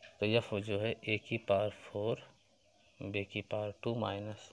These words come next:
ए की power two, बी की power four minus ए की power four, B की power four, किससे divide करना है,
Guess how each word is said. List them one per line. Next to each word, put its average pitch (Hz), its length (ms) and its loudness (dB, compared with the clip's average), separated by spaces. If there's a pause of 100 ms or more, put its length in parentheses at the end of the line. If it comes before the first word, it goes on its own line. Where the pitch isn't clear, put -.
(220)
ए 107 100 -2
की - 160 -2
power 104 300 2 (120)
two, 117 220 -4 (880)
बी 104 240 4
की 117 160 0
power 104 320 2
four 104 440 -4 (640)
minus 104 600 -2
ए 107 180 0
की 117 200 -4
power 104 340 2
four, 110 240 -2
B 107 180 -4
की 107 160 -8
power 107 320 -4
four, 107 280 -8 (720)
किससे 113 240 2
divide 113 280 6
करना 113 240 2
है, 117 180 -4